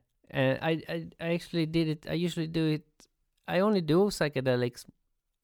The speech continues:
these days once a year, and, and that's almost too much. <laughs> Uh, but I usually try to do it around Easter, uh, you know, like, as a crucifixion of <laughs> myself. Uh, and, uh,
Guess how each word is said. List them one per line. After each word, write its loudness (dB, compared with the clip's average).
these -4
days -2
once -2
a -4
year, -2
and, -2
and -4
that's -2
almost -2
too -4
much. -4
<laughs> -2
Uh, 4
but 2
I 6
usually 2
try 4
to -4
do 4
it 2
around 6
Easter, 0
uh, 2
you -2
know, 2
like, -2
as -2
a -4
crucifixion -2
of -4
<laughs> 2
myself. -2
Uh, -2
and, 2
uh, 4